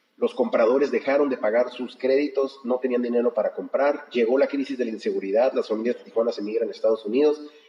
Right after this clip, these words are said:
y el negocio se desploma y de estar vendiendo muchos condominios mensualmente o muchas propiedades, pum, se baja a cero, ¿no? Entonces me pasa durante un par de años que yo vivía nada más del entusiasmo y el optimismo, creyendo que con unas ventas grandes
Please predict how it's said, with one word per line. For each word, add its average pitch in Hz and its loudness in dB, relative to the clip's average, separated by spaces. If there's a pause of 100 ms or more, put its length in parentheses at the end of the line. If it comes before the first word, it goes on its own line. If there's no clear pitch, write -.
(120)
y 117 -2
el 117 0
negocio 123 0
se 151 0
desploma 185 -2
y 123 0
de 107 -2
estar 131 0
vendiendo 151 4 (380)
muchos 147 -2 (260)
condominios 113 0
mensualmente 127 0
o 110 4
muchas 113 -6
propiedades, 117 0 (380)
pum, 156 0
se - -6
baja - 0
a - -4
cero, 127 0
¿no? 254 -6 (840)
Entonces 190 0
me 175 4
pasa 170 2 (480)
durante 131 2
un 156 -2
par 160 0
de 156 4
años 151 0 (140)
que 117 -2
yo 143 0
vivía 160 2
nada 160 0
más 156 -2
del 151 0
entusiasmo 254 0
y - 4
el - 2
optimismo, 123 -2
creyendo 226 0
que - -8
con 208 -6
unas 139 -2
ventas 135 0
grandes 123 0